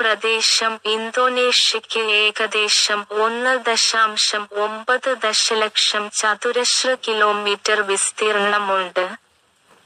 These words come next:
ഭൂവിസ്തൃതിയിൽ ലോകത്തിലെ പതിനാലാമത്തെ വലിയ രാജ്യമാണിത്.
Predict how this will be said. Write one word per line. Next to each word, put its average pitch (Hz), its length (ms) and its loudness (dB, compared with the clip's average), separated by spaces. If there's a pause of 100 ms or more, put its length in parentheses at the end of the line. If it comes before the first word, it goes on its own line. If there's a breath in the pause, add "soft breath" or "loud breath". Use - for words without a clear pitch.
(160)
ഭൂവിസ്തൃതിയിൽ 254 1400 4
ലോകത്തിലെ 226 800 2 (120)
പതിനാലാമത്തെ 240 1300 2
വലിയ 208 580 0
രാജ്യമാണിത്. 185 1200 0